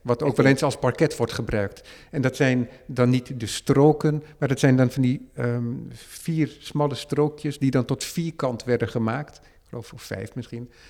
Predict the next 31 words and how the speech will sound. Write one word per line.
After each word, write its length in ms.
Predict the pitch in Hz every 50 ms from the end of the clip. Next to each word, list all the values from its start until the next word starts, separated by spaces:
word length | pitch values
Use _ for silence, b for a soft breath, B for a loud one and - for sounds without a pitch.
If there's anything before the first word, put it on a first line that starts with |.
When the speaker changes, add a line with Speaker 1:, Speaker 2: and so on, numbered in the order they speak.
| b b b b
Speaker 1:
En 100 | b 151
dat, 140 | 131 131 -
en 100 | - -
dan 140 | 160 139 131
had 180 | 131 139 143 143
je 80 | -
allemaal 280 | 156 156 156 147 147 143
een 80 | 131 -
patroon 460 | - 127 - - 147 151 160 165 156
met 120 | 151 147
allemaal 180 | 151 151 147 135
van 100 | - 147
die 100 | 135 -
kleine 220 | - 143 135 127
vierkantjes. 720 | - - 160 143 - - 135 139 143 - - 147 - - B B B B B B
En 260 | B 165 147 139 131 - B B B B B -
zo 340 | 147 117 143 170 185 185 160
zag 560 | 123 123 127 143 143 - - - - - - _ _ _ _ - - -
dat 340 | - 123 123 156 156 151 -
scherm 360 | - - 170 156 151 143 131
er 80 | 135 131
een 100 | 127 127
beetje 320 | 135 131 127 123 - 151
uit. 300 | - 151 143 127 - - -
Maar 200 | 131 127 120 110 b b b b b b b b b b b b b - - - _
de 420 | - - 127 127 135 135 131 139 147 - - - _ _ _ _ _ _ _ _ _ _ _ _ _ _ _ -
afbeeldingen 960 | - 156 139 143 139 131 139 135 135 135 127 127 127 123 120 120 117 117 117 b b b b b b b b b b _ _ _ _ _ _ _ _ _ _ _ _
die 260 | - 120 110 123 120
ik 80 | 120 113
nu 360 | 123 120 120 123 131 156 180
zie, 360 | 160 123 117 117 123 151 170